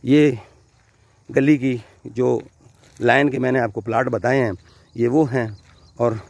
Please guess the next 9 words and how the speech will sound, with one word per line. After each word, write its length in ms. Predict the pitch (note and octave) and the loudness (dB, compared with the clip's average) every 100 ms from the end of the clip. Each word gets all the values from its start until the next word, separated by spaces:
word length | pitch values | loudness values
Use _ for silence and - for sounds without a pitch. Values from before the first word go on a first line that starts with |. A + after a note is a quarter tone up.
| - _ | -20 _
प्लाट, 260 | - C#3 C3 _ _ | 2 2 2 _ _
प्लाटों 260 | C3+ C#3 | -2 -2
की 100 | C#3 | -2
लोकेशन 400 | B2+ A#2 C#3 C#3 A2+ _ - _ | -4 -4 -4 -6 -8 _ -20 _
बहुत 280 | A#2 C#3+ F#3 | -2 0 0
अच्छी 240 | E3+ D#3 | -4 2
है। 120 | C3+ G#2 - - - | 2 2 -6 -16 -2
और 100 | C3+ | -2
अगर 220 | C3+ | 2